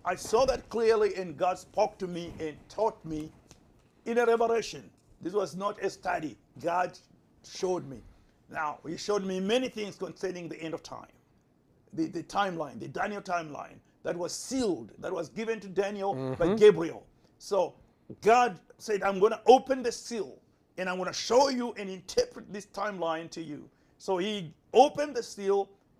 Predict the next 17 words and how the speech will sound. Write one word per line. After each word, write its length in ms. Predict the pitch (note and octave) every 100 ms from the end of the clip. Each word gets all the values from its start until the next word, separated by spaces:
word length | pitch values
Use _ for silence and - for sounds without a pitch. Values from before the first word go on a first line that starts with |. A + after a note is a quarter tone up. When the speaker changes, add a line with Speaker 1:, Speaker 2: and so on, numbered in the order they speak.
| _ -
Speaker 1:
he 120 | F#3
interpreted 460 | F#3 B3 C4+ D#4 B3+
the 60 |
timeline, 680 | - G#3+ G#3+ F#3 E3+ E3 F#3 - _ _ _
and 160 | F#3 F3
gave 180 | G3+ D4
me 120 | C#4
an 80 | C4
understanding. 720 | A3+ G3+ - F#3 F3 F#3 F#3 - _ _ _
And 360 | G3+ F3+ F3 - -
I 100 | F#3+
said, 240 | - F#3+ F3
"Lord, 580 | G#3 C#4+ D4+ C#4 E3 - _ _ _ _ _ _ _ _ -
many 360 | F#3 A#3 C4+
people 260 | B3+ B3 G3+
have 100 | F#3+
tried 440 | - G#3 G#3 G3